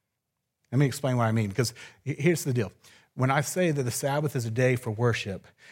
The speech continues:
that, that doesn't just mean that it's a day to gather on Sunday morning with your ga-, with your church family to worship God. Though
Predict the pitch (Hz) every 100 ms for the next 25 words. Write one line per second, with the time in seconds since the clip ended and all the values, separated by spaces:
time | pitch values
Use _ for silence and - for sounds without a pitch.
0 | - 127 147 160 156 151 156 175 185 165
1 | 135 143 139 - 127 117 117 113 - 117
2 | 113 117 120 123 127 113 104 117 123 123
3 | 120 117 123 113 131 120 117 113 110 113
4 | 117 107 117 107 104 - 151 113 113 -
5 | 123 104 - 110 101 101 101 104 - 104
6 | 120 107 98 113